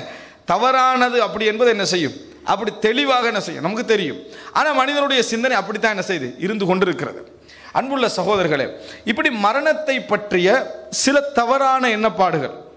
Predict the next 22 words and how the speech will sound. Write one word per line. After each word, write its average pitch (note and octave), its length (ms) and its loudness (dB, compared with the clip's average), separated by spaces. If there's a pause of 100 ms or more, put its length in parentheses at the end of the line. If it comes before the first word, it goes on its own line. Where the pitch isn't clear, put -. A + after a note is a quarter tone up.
(100)
உள்ளங்கள், B3+ 500 0
அது C4 100 -2 (100)
மாயைகள், A#3+ 540 2 (580)
சைத்தான் C#4 420 0
ஒரு A#3 180 0
பெரிய D#4 540 2 (120)
சிந்தனையாக C#4 500 2
அதை A3+ 100 -2
என்ன G#3 120 -2
செஞ்சிருப்பான், F3+ 420 -2 (480)
உருவாக்கி C4 380 4
வைத்திருப்பான். F3+ 520 0 (460)
இது B3+ 120 6
மனிதனை D4+ 460 2
பொறுத்த A#3+ 320 2
வரைக்கும் F#3+ 420 0 (160)
இந்த C4 140 2 (100)
பகுதியை A#3+ 280 2
நீங்க G#3+ 200 -4
புரிஞ்சுக்கங்க. E3+ 480 -2 (1000)
அல்லாஹு A3 380 0
தாலா F3 260 2